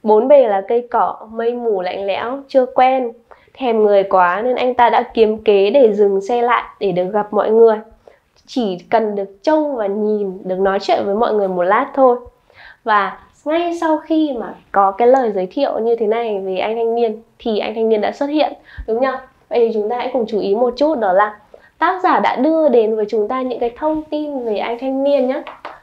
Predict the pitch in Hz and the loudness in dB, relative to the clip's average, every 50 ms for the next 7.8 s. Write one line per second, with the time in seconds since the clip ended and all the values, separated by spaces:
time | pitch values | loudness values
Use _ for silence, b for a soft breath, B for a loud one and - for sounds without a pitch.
0 | - - - 233 214 220 220 254 254 254 247 247 - 226 208 196 202 254 285 269 | -16 -10 -8 -6 -6 -4 -4 -4 -4 -4 -6 -8 -8 -8 -6 -6 -6 -6 -4 -4
1 | 254 247 - - 214 214 220 269 285 285 277 262 269 285 285 294 285 269 254 262 | -4 -6 -6 -8 -10 -10 -10 -12 -10 -10 -10 -10 -8 -8 -8 -6 -6 -8 -10 -12
2 | - _ _ _ _ _ _ _ _ - - - - - _ _ _ - _ _ | -16 _ _ _ _ _ _ _ _ -18 -18 -18 -18 -20 _ _ _ -20 _ _
3 | _ - - - - - - _ _ _ _ _ _ B B B B B B B | _ -20 -20 -18 -20 -20 -20 _ _ _ _ _ _ B B B B B B B
4 | - - - - 247 240 233 214 233 240 247 254 254 262 262 254 254 262 262 254 | -12 -12 -8 -2 2 4 4 4 4 4 2 2 4 4 2 4 4 4 4 2
5 | 254 B B B B B - 330 330 330 - 262 269 262 302 359 349 - - 320 | 2 B B B B B 2 2 4 4 2 0 0 0 0 -4 -4 -4 0 2
6 | 277 226 190 185 - - 196 214 226 254 277 269 240 233 240 - 302 285 294 269 | 2 2 2 -2 -4 -4 -2 -2 -2 0 0 0 0 0 0 0 2 2 2 2
7 | 262 269 - - B B B B - 294 269 269 269 269 330 359 | 0 -4 -8 -20 B B B B 0 0 0 0 -2 -4 -4 -4